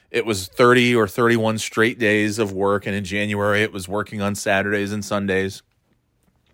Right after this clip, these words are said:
And if you were lucky, after working every Saturday and Sunday in the month of January, the coldest, uh, crappiest, darkest month of the year,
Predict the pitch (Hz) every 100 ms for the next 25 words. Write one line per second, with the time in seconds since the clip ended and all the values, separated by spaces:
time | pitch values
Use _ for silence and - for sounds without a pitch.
0 | _ - - - - - - - - -
1 | - 117 117 131 139 131 123 131 117 117
2 | 123 110 113 131 117 113 117 117 127 117
3 | 120 117 113 120 120 117 117 113 120 110
4 | 113 104 101 95 104 95 - 110 110 101
5 | - - 117 104 104 - - 113 - 110
6 | 95 110 - 110 - 107 107 131 135 107
7 | 104 120